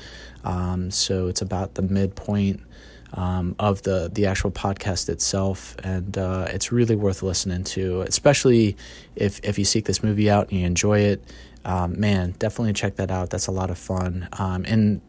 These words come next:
you know, I got, uh, some of, of my research f-, from that, but, um, I didn't highlight everything in the interview, so there's a lot of information that would be kind of fun to, uh, to take away,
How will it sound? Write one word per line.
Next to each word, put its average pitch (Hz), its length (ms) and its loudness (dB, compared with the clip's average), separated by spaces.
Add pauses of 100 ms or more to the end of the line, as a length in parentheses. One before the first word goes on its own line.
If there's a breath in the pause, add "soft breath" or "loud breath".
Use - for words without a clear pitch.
you 117 180 2
know, 92 260 4 (680 loud breath)
I 127 100 6
got, 113 360 6
uh, 98 220 4
some 113 260 4
of, 104 280 2
of 104 220 -2
my 101 120 2
research 95 500 2
f-, - 260 -12
from 104 560 2
that, 98 400 2
but, 90 300 0 (140)
um, 90 340 -2
I 101 100 -2
didn't 92 220 -2
highlight 87 380 -2
everything 95 400 -4
in 92 140 0
the - 100 -6
interview, 90 360 -2
so - 140 -2
there's 92 200 -2
a 95 40 -2
lot 92 200 0
of 87 120 -4
information 92 600 -2
that 85 140 -6
would 90 200 -2
be 90 300 -2 (400 loud breath)
kind 98 200 0
of 90 80 0
fun 95 320 0
to, 90 380 -2
uh, 90 200 0
to - 120 -2
take 95 280 0
away, 90 440 -2